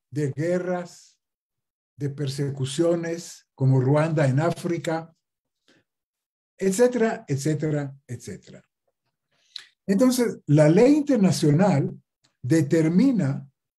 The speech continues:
que el estado de refugiado vence automáticamente después de diez años. Quiere decir, todos los refugiados del mundo, cuando tienen el estatus de refugiado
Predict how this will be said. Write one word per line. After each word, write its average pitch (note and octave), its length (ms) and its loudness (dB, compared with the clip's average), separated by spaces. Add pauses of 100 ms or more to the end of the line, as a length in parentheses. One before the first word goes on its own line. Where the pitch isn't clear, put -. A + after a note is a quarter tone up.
(760)
que D#3+ 120 -2
el D#3 100 -2
estado G#3+ 420 -4
de C#4+ 100 -4
refugiado F3+ 880 -6 (520)
vence G#3+ 760 -4
automáticamente F3+ 1500 -4 (540)
después F3+ 460 -4
de F#3+ 80 0
diez D#3 340 -4
años. G2+ 500 -16 (1400)
Quiere G3+ 200 2
decir, G#3+ 340 -2
todos B3 340 2
los B3 240 -2
refugiados F3 760 -4
del E3 180 -2
mundo, E3+ 500 -8 (1120)
cuando D3+ 580 -6 (840)
tienen A3+ 380 0
el D#3 280 -8
estatus F#3 480 -6
de E3+ 100 -4
refugiado C#3+ 760 -10